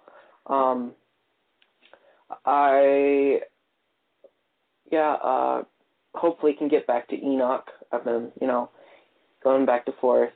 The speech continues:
back and forth looking at it, and, um, hopefully I can get back to working on it soon and get it as published as soon as possible. Um,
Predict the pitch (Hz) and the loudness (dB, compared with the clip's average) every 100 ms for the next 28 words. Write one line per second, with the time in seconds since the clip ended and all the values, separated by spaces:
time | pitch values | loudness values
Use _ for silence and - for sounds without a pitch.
0 | _ - _ - - - _ 120 123 135 | _ -20 _ -18 -18 -18 _ -4 -2 -2
1 | 127 127 127 127 123 120 123 117 - 127 | -2 0 -2 -2 -2 0 0 0 -2 -4
2 | 120 120 113 - - - - - - - | -2 -2 -6 -10 -18 -18 -20 -16 -6 0
3 | 120 120 117 - _ _ _ _ _ _ | 0 0 -2 -8 _ _ _ _ _ _
4 | _ - 120 - 113 120 120 117 - - | _ -8 -4 0 0 0 -4 -4 -8 -18
5 | - _ _ - - - _ _ _ _ | -20 _ _ -2 -2 -6 _ _ _ _
6 | _ - - - 117 - 127 120 - 123 | _ -16 -12 -4 -4 0 0 0 -2 -2
7 | 113 120 - - - 127 135 131 120 117 | -2 -2 -6 -4 0 2 2 0 0 -2
8 | 113 - _ _ _ _ _ _ - - | -2 -6 _ _ _ _ _ _ -6 0
9 | 135 - - 131 - - - 135 127 - | 2 0 -2 -4 -4 -10 -4 -2 -2 -2
10 | - 135 123 117 - 113 120 - 127 123 | -6 -4 -6 -8 -4 -4 -4 -4 -2 -2
11 | - _ _ - _ _ _ _ - 123 | -4 _ _ -20 _ _ _ _ -6 -4
12 | 120 117 113 | -2 -4 -8